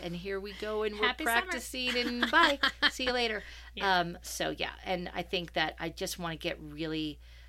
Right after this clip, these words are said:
Speaker 1: focused on melodic right away, especially with those grades. I love what Emma, who was someone in our district, who was wonderful, did a wonderful presentation on long-range planning in our
Speaker 2: Mm-hmm.
Speaker 1: district yesterday.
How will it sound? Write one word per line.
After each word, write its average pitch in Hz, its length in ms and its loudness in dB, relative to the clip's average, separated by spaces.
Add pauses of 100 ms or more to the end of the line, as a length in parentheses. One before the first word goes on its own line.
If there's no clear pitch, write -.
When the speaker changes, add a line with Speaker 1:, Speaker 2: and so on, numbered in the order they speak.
(100)
Speaker 1:
focused 175 500 0
on 147 360 -4
melodic 143 680 -6 (460)
right 170 220 2
away, 147 420 -4
especially - 400 -8
with 151 140 -12
those 165 200 -4
grades. 156 300 -4
I 185 80 -2
love 208 280 -2
what 196 300 -4
Emma, 170 540 -4
who 175 80 -8
was 156 160 -6
someone 156 360 -10
in 151 100 -8
our 147 80 -12
district, - 480 -8 (300)
who 160 280 -8
was 165 240 -8 (180)
wonderful, 175 720 -4
did 165 220 -4
a 165 40 -4
wonderful 165 460 -8
presentation 156 840 -6 (340)
on 175 200 -2
long-range 170 520 0
planning 147 580 -6
in 156 140 -6
our 151 60 -4
Speaker 2:
Mm-hmm. - 60 -8
Speaker 1:
district - 360 -10
yesterday. 156 500 -4